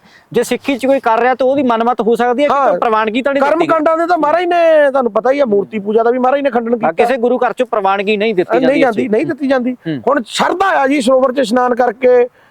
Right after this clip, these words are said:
Speaker 2: ਹਨਾ?
Speaker 1: ਹੂੰ।
Speaker 2: ਤੇ ਉਹ ਤਾਂ ਠੀਕ ਹੋ ਜਾਂਦਾ, ਤਾਂ ਸ਼ਰਧਾ ਹੀ ਆ ਨਾ, ਪਰ ਕਿਤੇ
Speaker 1: ਜੀ।
Speaker 2: ਲਿਖ ਕੇ ਤਾਂ ਨਹੀਂ ਲਾਇਆ।
Speaker 1: ਹੂੰ। ਉਹ ਕਹਿ ਦੇਣਗੇ ਸਾਡੀ ਵੀ ਸ਼ਰਧਾ ਹੀ ਆ।
Speaker 2: ਨਹੀਂ, ਸ਼ਰਧਾ ਹਾਂ ਠੀਕ ਆ,
Speaker 1: ਹੂੰ।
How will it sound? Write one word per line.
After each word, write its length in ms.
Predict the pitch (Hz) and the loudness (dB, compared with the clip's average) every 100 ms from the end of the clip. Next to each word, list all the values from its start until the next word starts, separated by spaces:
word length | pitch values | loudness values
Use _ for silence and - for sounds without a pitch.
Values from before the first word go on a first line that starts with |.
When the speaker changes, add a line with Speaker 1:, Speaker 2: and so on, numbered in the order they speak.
| _ 214 | _ -2
Speaker 2:
ਹਨਾ? 120 | 330 | 0
Speaker 1:
ਹੂੰ। 480 | 302 _ _ 135 117 | -2 _ _ -12 -4
Speaker 2:
ਤੇ 60 | 269 | -2
ਉਹ 60 | |
ਤਾਂ 100 | 277 | 0
ਠੀਕ 280 | 302 233 277 | 0 0 2
ਹੋ 140 | 277 277 | 2 2
ਜਾਂਦਾ, 220 | 269 277 | 2 0
ਤਾਂ 100 | 359 | -2
ਸ਼ਰਧਾ 340 | - 208 208 | -2 -2 0
ਹੀ 80 | 359 | 0
ਆ 80 | 285 | 2
ਨਾ, 140 | 294 | 0
ਪਰ 160 | - 311 | -2 -4
ਕਿਤੇ 160 | 254 | 0
Speaker 1:
ਜੀ। 80 | 302 | 2
Speaker 2:
ਲਿਖ 180 | 277 233 | 2 0
ਕੇ 120 | - | 0
ਤਾਂ 100 | 311 | 0
ਨਹੀਂ 100 | 440 | 2
ਲਾਇਆ। 280 | 466 339 269 | 2 2 -2
Speaker 1:
ਹੂੰ। 280 | 269 - 233 90 _ _ _ _ _ _ - | -4 -12 -14 -16 _ _ _ _ _ _ -4
ਉਹ 100 | 247 | 0
ਕਹਿ 200 | 240 254 | 0 2
ਦੇਣਗੇ 440 | 262 262 240 214 | 0 0 2 0
ਸਾਡੀ 260 | 196 196 214 | 0 0 0
ਵੀ 100 | 226 | 0
ਸ਼ਰਧਾ 280 | 196 196 | -2 -2
ਹੀ 120 | 226 202 | -6 -8
ਆ। 40 | - _ _ _ _ | -14 _ _ _ _
Speaker 2:
ਨਹੀਂ, 140 | 392 508 | 0 0
ਸ਼ਰਧਾ 540 | - 214 277 381 403 | 0 0 0 0 0
ਹਾਂ 260 | 240 294 415 | 2 0 0
ਠੀਕ 360 | 240 311 381 | 0 0 0
ਆ, 80 | 440 - 508 | 0 0 -2
Speaker 1:
ਹੂੰ। 120 | 302 | -6